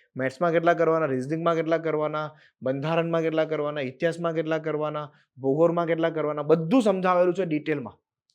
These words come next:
તો એ તમે જોશો એટલે તમને પ્રોપર ખબર પડશે કે સો માંથી સિત્તેર માર્ક્સ કેવી રીતે મેળવવા. અને એ બહુ જ ઇઝી છે, દસ પાસ પર એક્ઝામ છે, પેપરનું લેવલ પણ એટલું હોતું નથી. આ વખતે ચલો વેકેન્સી ઓછી છે તો થોડું કટ ઓફ રહેશે ઉપર,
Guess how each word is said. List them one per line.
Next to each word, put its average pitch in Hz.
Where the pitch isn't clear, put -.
તો 170
એ 175
તમે 180
જોશો 151
એટલે 185
તમને 165
પ્રોપર 151
ખબર 156
પડશે 151
કે -
સો 156
માંથી 170
સિત્તેર 180
માર્ક્સ 170
કેવી 165
રીતે 160
મેળવવા. 139
અને 170
એ 175
બહુ 151
જ 190
ઇઝી 165
છે, 156
દસ 165
પાસ 156
પર 170
એક્ઝામ 156
છે, 160
પેપરનું 165
લેવલ 151
પણ 160
એટલું 147
હોતું 127
નથી. 131
આ 143
વખતે 170
ચલો 165
વેકેન્સી 156
ઓછી 170
છે 135
તો -
થોડું 170
કટ 165
ઓફ 165
રહેશે 156
ઉપર, 131